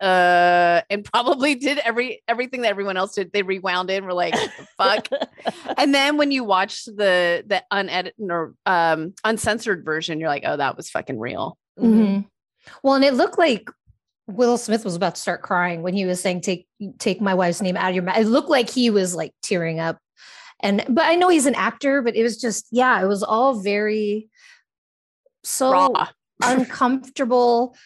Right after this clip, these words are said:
Speaker 3: Um, and then he just, I, I think when Diddy, I didn't rewind at all because I wanted to watch, like, "Okay, what is, what is gonna happen? Are they gonna talk? Are they gonna take Will Smith out of there? Are they gonna whatever?"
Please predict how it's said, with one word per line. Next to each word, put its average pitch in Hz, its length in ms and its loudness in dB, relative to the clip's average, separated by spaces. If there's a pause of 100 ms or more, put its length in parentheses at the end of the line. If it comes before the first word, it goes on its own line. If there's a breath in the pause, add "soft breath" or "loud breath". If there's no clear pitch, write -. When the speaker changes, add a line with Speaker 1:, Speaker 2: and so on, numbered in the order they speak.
(220 soft breath)
Speaker 3:
Um, 214 360 0
and 240 260 -2
then 285 380 2
he 254 320 -4
just, 247 560 -4 (920)
I, - 240 -4
I 285 100 2
think 339 400 -6
when 240 600 0
Diddy, 240 360 0
I 262 160 2
didn't 339 260 0
rewind 196 500 -2
at 208 120 -2
all 185 140 2
because 185 240 -6
I 208 160 2
wanted 294 260 2
to 220 60 0
watch, 196 400 -2
like, 175 200 -8
"Okay, 208 180 -2
what 196 200 0
is, 226 180 -4
what 208 120 0
is 233 100 0
gonna 208 140 -4
happen? 269 260 -2
Are 185 80 -2
they 180 100 -2
gonna 180 260 -6 (640 loud breath)
talk? 220 340 0
Are 208 80 4
they 196 100 2
gonna 185 180 2
take 247 240 0
Will 220 200 4
Smith 220 300 0
out 269 180 2
of 294 80 0
there? 294 280 4
Are 226 60 2
they 220 80 0
gonna 196 200 -4
whatever?" 254 560 0